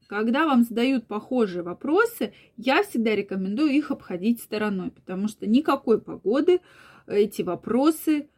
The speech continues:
не сделаю. То есть можно как-то аккуратно их обойти. Я жду ваше мнение в комментариях. Если это видео вам понравилось, ставьте лайки, подписывайтесь на мой канал.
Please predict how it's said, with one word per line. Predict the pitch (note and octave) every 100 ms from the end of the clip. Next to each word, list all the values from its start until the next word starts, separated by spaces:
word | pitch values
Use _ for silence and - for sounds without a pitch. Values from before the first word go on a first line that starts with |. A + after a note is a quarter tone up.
| _ -
не | A#3+
сделаю. | A#3 F3 F3 F3 E3+
То | -
есть | - -
можно | C#4+ G#4 D4+
как-то | A#3 C4 - C#4 G#3
аккуратно | A3 G#3 F#3 - - - D4 C4 A#3+ -
их | G3+ A3 -
обойти. | - G3 F#3+ F3 - - - - F4+ D4+
Я | B3+ F4
жду | D4+
ваше | D#4 D4+ -
мнение | C4+ C4 A#3+ G#3
в | -
комментариях. | A3 G3+ F#3+ F3 D#3+ - C4 - _ -
Если | G#3+ C#4 D4+
это | C#4 B3+
видео | A#3+ A3 G#3
вам | G#3 G3+
понравилось, | G#3+ A#3 A3 G3 G3
ставьте | - D4+ E4 -
лайки, | A3+ G3 - - B3 E4 -
подписывайтесь | B3+ - D#4 A#3 G3+ - -
на | G3+
мой | G3+ F#3
канал. | F3+ F3+ F3 B3+